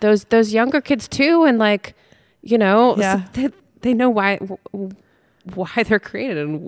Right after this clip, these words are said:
Speaker 1: what they're for.
Speaker 2: Yeah.
Speaker 1: So it's not just, like,
Speaker 2: And there's
Speaker 1: older
Speaker 2: a really,
Speaker 1: generation.
Speaker 2: really good Mister Rogers' Neighborhood episode,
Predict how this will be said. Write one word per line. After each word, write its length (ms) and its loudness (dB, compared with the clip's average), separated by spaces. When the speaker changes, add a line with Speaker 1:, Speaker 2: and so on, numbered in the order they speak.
Speaker 1:
what 260 -4
they're 80 -4
for. 480 -6
Speaker 2:
Yeah. 340 -2
Speaker 1:
So 120 -6
it's 120 -6
not 160 -4
just, 240 -10
like, 160 -8
Speaker 2:
And 100 2
there's 200 6
Speaker 1:
older 240 4
Speaker 2:
a 20 4
really, 760 2
Speaker 1:
generation. 260 -2
Speaker 2:
really 800 0
good 400 4
Mister 320 -2
Rogers' 880 -6
Neighborhood 920 -4
episode, 800 -4